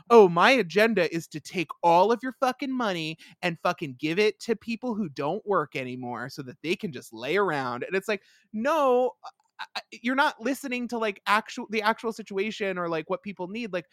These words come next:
uh, do you wanna solve homelessness or no? Do you wanna get people back on their feet? Do you wanna get people involved in the economy again? Or are you just, like, p-,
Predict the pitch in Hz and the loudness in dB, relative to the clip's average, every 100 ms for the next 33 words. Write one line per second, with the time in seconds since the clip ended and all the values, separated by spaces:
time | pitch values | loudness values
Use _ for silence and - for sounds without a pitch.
0 | _ _ - - 180 - 170 - 170 220 | _ _ -20 -20 -20 -20 -20 -16 -6 -2
1 | 208 214 262 - 233 254 214 220 302 403 | 2 4 2 2 2 2 0 -2 -2 -4
2 | 403 427 294 247 240 330 190 143 160 202 | -4 -4 -4 -4 -2 0 2 0 -2 -2
3 | 240 240 233 240 220 220 240 220 208 - | -2 -2 -6 -6 -2 -2 -2 -4 -8 -10
4 | 214 277 214 196 208 214 220 208 202 156 | -10 -8 -6 -4 -4 -6 -10 -6 -6 -2
5 | 147 180 214 190 170 147 156 214 240 247 | 0 0 -4 -8 -8 -8 -8 -8 -8 -8
6 | 262 - - 185 185 180 190 190 196 - | -8 -10 -16 -4 -2 0 -2 -6 -8 -6
7 | 180 156 _ _ _ _ _ _ _ _ | -4 -4 _ _ _ _ _ _ _ _
8 | - | -20